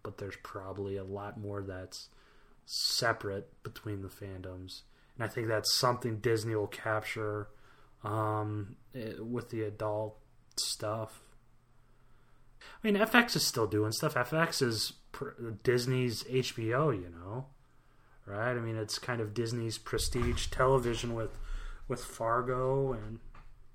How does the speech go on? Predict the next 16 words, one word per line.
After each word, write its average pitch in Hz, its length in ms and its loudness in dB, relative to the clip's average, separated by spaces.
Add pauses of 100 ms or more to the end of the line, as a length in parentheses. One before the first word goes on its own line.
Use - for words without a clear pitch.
(200)
whatever 123 280 -2
the 117 120 -2
hell 123 240 -4
else 120 200 -6
they're 127 140 -4
doing. 135 500 2
Um, 120 440 0 (340)
Dev 135 480 4
or 131 100 6
whatever 143 360 6
that 143 120 6
show's 147 300 2
called 143 280 2
with 123 220 2 (400)
Ron 131 220 2
Swanson. 143 560 -2